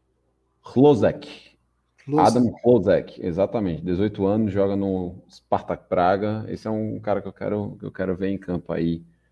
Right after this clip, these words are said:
Speaker 1: em breve. E aí o Nepopop veio trazer aqui um pouco de brilhantismo pra emplacar mais uma vez. Lembrar que a gente tem que chamar de recheck.
Speaker 2: Ok,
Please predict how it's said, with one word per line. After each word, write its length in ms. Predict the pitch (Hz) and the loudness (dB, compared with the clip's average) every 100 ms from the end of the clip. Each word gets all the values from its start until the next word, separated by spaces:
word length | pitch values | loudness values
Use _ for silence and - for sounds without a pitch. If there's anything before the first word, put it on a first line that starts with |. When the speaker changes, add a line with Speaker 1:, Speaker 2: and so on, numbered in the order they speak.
| _ | _
Speaker 1:
em 140 | 85 82 | -2 2
breve. 400 | 80 85 104 104 | 4 4 4 4
E 40 | 95 | 4
aí 220 | 92 95 | 4 4
o 80 | 90 | 2
Nepopop 580 | 95 95 92 92 90 | 2 2 2 2 2
veio 280 | 90 90 85 | 0 2 2
trazer 320 | 82 87 80 | 0 -4 -4
aqui 180 | 80 - | -6 -6
um 80 | 85 | -6
pouco 220 | 92 87 | -4 -6
de 60 | 85 | -2
brilhantismo 600 | 90 90 82 92 90 95 | 2 2 2 -2 -2 -2
pra 240 | 101 98 | -2 0
emplacar 460 | 98 107 92 - 92 | 0 0 0 2 2
mais 200 | 92 92 | 2 2
uma 140 | 95 | 2
vez. 180 | 87 90 | 2 0
Lembrar 280 | 92 82 87 | 0 -2 -4
que 80 | 92 | -4
a 20 | |
gente 140 | 92 | -6
tem 100 | 95 | -6
que 80 | - - | -10 -18
chamar 280 | - 95 92 | -8 -2 -2
de 60 | 92 | 0
recheck. 480 | 95 - - - _ _ _ _ _ _ _ _ _ _ | 0 0 -4 -6 _ _ _ _ _ _ _ _ _ _
Speaker 2:
Ok, 600 | 147 - 135 127 147 175 | -16 -8 -6 -4 -6 -10